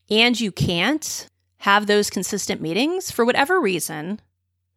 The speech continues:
again, assuming the best of intentions, then, you know, if people aren't doing what you ask them to do and you're frustrated by that, perhaps it's because they don't trust that you're gonna hold them accountable. There's no reliability there. There's no consistency.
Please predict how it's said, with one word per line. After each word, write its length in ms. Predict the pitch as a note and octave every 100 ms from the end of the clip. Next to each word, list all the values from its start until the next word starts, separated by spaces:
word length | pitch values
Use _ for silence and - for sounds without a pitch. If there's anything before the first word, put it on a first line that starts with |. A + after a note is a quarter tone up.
| _ -
again, 320 | B3+ D4 A3
assuming 400 | A3+ - C#4+ C#4
the 80 | B3
best 340 | F3+ - A#3
of 80 | C4+
intentions, 880 | A3+ G3+ C4 D4+ F3 D3+ F3 - - _ _ _ _ _ _ -
then, 360 | A3+ B3 B3 B3 _ _
you 100 | -
know, 160 | C4+ C4+
if 160 | B3+ -
people 300 | E4 F4 G4+
aren't 300 | D4+ D4+ G#3
doing 480 | G#3+ B3 D4 E4 A3+
what 140 | A3
you 160 | G#3+ -
ask 320 | F#3 G3+ -
them 160 | C4
to 120 | B3 G#3
do 380 | F3 F#3 B3+ C#4+
and 200 | G3+ F#3
you're 100 | E3
frustrated 560 | D#3 D#3+ - C4+ C#4
by 140 | D4+ D#4
that, 340 | E4+ F4 E4+ - _ _ _
perhaps 480 | C#4 C4+ E4 G4+ D#4+
it's 140 | -
because 400 | D4 - A#3 G#3 F3
they 200 | G#3 A#3+
don't 240 | C4+ -
trust 560 | - F#3+ A#3 D4+ - -
that 180 | G#3 -
you're 140 | G#3+
gonna 220 | A3+ G#3
hold 180 | G3+ F#3+
them 100 | F#3
accountable. 600 | E3+ F#3 F3 - - - _ _ _ -
There's 220 | G#3 G#3+
no 140 | A#3+
reliability 720 | A#3+ A3 G3+ F#3 E3+ D#3+ -
there. 300 | - - A3+ - -
There's 200 | G#3+ A#3+
no 120 | B3+
consistency. 1000 | - A3 - F3+ - - - - -